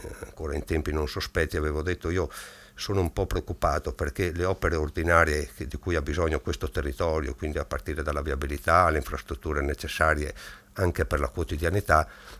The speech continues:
non possono essere tutte, ecco, eh, realizzate con questo spirito ecce-, di eccezionalità. C'è un'ordinarietà,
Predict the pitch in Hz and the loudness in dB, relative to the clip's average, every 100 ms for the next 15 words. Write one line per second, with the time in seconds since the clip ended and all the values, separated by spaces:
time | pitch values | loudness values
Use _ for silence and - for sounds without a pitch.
0 | - - - _ 135 110 117 107 - 82 | -20 -20 -20 _ 0 2 4 2 4 4
1 | 78 - 78 - - 110 - - 107 104 | 4 2 -2 -4 -2 -2 -2 -2 0 0
2 | - - - - - - - 82 - - | -4 -16 -18 -20 -8 -6 -4 -6 -8 -12
3 | - - - 82 73 76 78 104 82 73 | -20 -20 -6 0 0 0 2 4 4 2
4 | 80 78 - 80 82 - - 85 82 80 | 4 4 4 0 0 -6 -2 2 2 0
5 | - - - 73 71 - - 78 - - | -2 -4 -2 -4 -4 -4 -4 -4 -4 -4
6 | - 92 - 87 - - - 69 69 - | -2 -2 -2 -2 0 -2 0 2 2 0
7 | - - - - - 101 90 82 73 80 | -2 -4 -4 -16 0 4 6 4 2 0
8 | 71 71 78 - 104 143 | 2 2 0 6 8 8